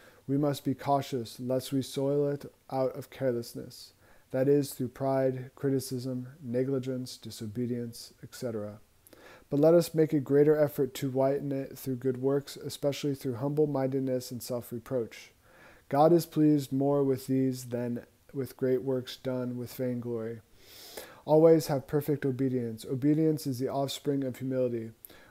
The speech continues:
whereas backtalk, quarrels, and disobedience are the offspring of pride, which a monk must hate as the curses, as the causes of his own soul's defilement. The whole essence of the matter, my child, is this.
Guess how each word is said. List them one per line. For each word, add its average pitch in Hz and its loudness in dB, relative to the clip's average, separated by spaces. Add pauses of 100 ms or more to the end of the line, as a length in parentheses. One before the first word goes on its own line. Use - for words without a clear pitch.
whereas 139 4
backtalk, 147 2
quarrels, 143 0
and 131 -4
disobedience 135 -2
are 131 -2
the 123 0
offspring 131 -6
of 120 -8
pride, 135 -2
which 135 -8
a 127 -2
monk 127 -4
must 123 -10
hate 131 -2 (120)
as 120 -8
the 123 -10
curses, 123 -6 (320)
as 143 0
the 143 0
causes 139 4
of 131 -4
his 123 -4 (160)
own 123 -8 (180)
soul's 117 -6
defilement. 117 -6 (2750)
The 120 -4
whole 165 8
essence 151 0
of 135 -2
the 131 -2
matter, 127 -2
my 120 -6
child, 120 -4
is 107 -10
this. - -8